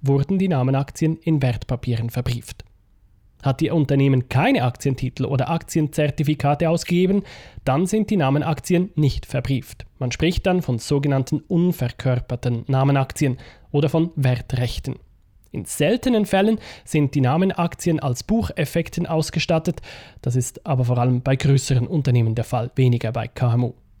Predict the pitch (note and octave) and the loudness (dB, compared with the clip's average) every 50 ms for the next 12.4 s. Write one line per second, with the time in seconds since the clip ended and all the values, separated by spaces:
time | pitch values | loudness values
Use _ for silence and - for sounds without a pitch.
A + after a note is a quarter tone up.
0 | _ _ _ _ _ _ _ _ _ _ _ _ _ - - - - D3 G#3+ B3+ | _ _ _ _ _ _ _ _ _ _ _ _ _ -20 -20 -6 -2 2 2 2
1 | B3 - G#3+ G3+ - - - - D3 E3+ A#3+ C4 - C#4 G#3+ C#3 - A#2+ A#2+ A2 | 2 2 0 0 0 -2 -4 0 2 4 2 2 2 0 0 0 0 0 0 0
2 | A2+ A#2+ B2 A2+ - - - - B2+ - - - C3+ - - - D3+ B2+ - - | 2 2 2 0 -2 -4 -2 -2 0 0 0 -4 -4 -8 -6 -4 -4 -4 -4 -6
3 | - - _ _ _ _ _ _ _ _ _ _ _ _ - C3 D#3+ - - A3+ | -12 -20 _ _ _ _ _ _ _ _ _ _ _ _ 0 0 0 2 0 2
4 | A#3+ B3 - A#3+ G3 - G#3+ G#3 G3 G#3+ - - - - F#3 - - - G#3+ - | 0 2 2 2 2 2 2 2 2 0 0 -2 -2 -2 -4 -4 -4 -4 -2 0
5 | - E3+ - - - - F3+ F3+ F#3+ - - - - D3+ D#3+ D3 - F3+ - D#3 | 0 -2 -2 -2 -2 0 0 0 0 0 0 -2 0 0 -2 -2 0 -2 0 2
6 | C#3 C#3 C#3 - - - D#3 D#3 D#3 F3+ - G#2 A2 B2+ - - - - - - | 2 2 0 0 0 0 0 2 2 2 2 2 2 0 0 -4 -12 -20 -20 -20
7 | - - - - - - - - A#3 B3+ A#3 G#3+ A3+ G#3+ G#3+ - - F#3+ - F#3 | -20 -20 -20 -20 -20 -12 -4 0 2 2 4 4 2 2 0 0 -2 0 0 2
8 | G3 A3+ - - - A3+ - G3+ G3+ - F3 E3 F3+ G3 - - - E3+ D3 - | 0 0 0 -2 -4 -2 -2 -2 -2 0 2 2 2 2 0 -2 -2 -2 -2 -2
9 | D#3 - F#3+ E3 - - - E3 D#3 - - D3 C3+ - D3 C#3+ E3+ F#3+ F3+ - | -2 0 -2 -2 -2 -2 -2 -2 -2 0 0 -2 0 0 2 2 2 2 2 -2
10 | - - B2 A#2 A2+ A2+ A#2+ B2+ C3+ - E3 D3+ - - - E3 D3+ C3+ D3 D3+ | -4 -4 -2 -2 0 2 2 0 0 0 -2 -4 -4 -2 0 2 2 4 4 2
11 | D3+ F3 F3+ E3+ - - - - - - - - - C#3 C#3 D3+ C#3+ - C#3+ C3+ | 2 2 0 0 -2 -6 -12 -14 -16 -18 -12 -2 0 2 2 2 0 0 0 0
12 | C3 A#2+ - - D3+ C#3+ - | 0 0 0 -2 -2 -4 -4